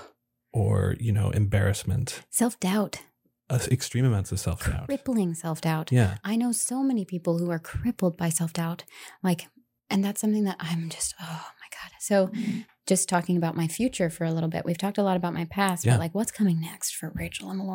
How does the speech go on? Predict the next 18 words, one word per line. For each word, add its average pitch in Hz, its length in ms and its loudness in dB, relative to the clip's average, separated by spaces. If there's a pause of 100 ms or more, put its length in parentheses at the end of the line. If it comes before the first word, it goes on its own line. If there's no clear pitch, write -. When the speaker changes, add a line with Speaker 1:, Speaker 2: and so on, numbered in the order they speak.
Speaker 2:
Lori? 202 240 2
And 180 80 4
Speaker 1:
next 185 180 0
on 92 80 4
the 92 80 4
list? 104 260 4
Speaker 2:
Oh, 339 260 4
I 269 280 0
love 311 320 2
it. 285 100 4
I 269 160 0
anticipated. 190 720 -2 (120)
<laughs> 277 140 -6
Um, 269 360 2
so, - 360 2 (1000)
Speaker 1:
<laughs> - 20 -
Speaker 2:
um, 277 480 0 (260)
like, 233 300 2